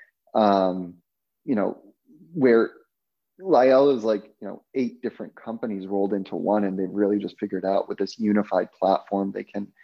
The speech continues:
bring to bear all these novel therapies. And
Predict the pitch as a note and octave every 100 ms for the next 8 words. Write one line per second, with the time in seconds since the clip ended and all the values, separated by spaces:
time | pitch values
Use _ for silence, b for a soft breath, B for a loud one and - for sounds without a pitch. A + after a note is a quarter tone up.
0 | b b - A2+ A#2 A#2 A#2 G2 - G2
1 | G#2+ G#2 F#2+ F#2 G2 - E2+ F#2+ G2 F#2+
2 | F#2+ F#2+ F#2 - - -